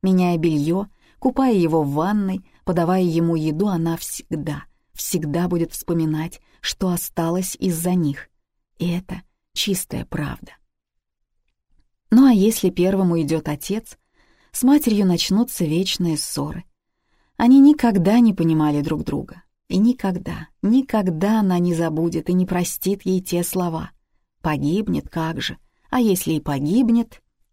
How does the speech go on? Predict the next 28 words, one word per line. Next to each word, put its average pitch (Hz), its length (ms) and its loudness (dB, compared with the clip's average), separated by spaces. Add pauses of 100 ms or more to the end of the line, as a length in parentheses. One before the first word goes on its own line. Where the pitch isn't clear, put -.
так 247 180 2
и 233 40 6
прости, 196 520 2
слава 196 420 2
богу. 147 540 0 (180)
Выйдешь 226 480 4
нормально 180 540 4
замуж. 143 560 -2 (260)
У 185 80 0
тебя 196 260 2
ещё 202 280 2
есть 160 360 0
пара 143 220 -2
лет. 139 400 -6 (1300)
Никогда. 170 540 -2 (640)
Если 190 300 0
только 202 340 -2
не 185 140 4
наступит 180 580 -2
полнейшая 165 840 -2
амнезия. 151 720 -2 (920)
Ну 285 220 8
а - 20 4
потом 214 360 4
Кира 202 260 0
стала 180 340 -2
себя 156 340 -4
успокаивать. - 920 -10